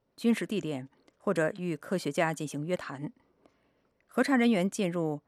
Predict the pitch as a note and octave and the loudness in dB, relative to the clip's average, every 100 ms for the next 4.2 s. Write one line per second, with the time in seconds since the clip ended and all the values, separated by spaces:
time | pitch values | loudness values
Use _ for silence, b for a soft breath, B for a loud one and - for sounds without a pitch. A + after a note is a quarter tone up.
0 | - F#3 F3 E3+ E3+ - - A#3+ - G#3 | -8 -6 -2 -2 -2 -2 2 2 2 -4
1 | A3 - C3+ - - D3+ F#3+ _ _ - | -2 -4 -6 -6 -6 -4 -4 _ _ -6
2 | F3+ E3 D#3 E3+ G#3 C#3 C3+ - B3+ - | 0 0 0 0 -2 -2 -4 -2 -2 -2
3 | C#3 E3+ - _ - C#4+ E3 C3+ D#3+ C#3 | -4 -4 -6 _ -4 0 0 0 -4 -4
4 | C#3 | -6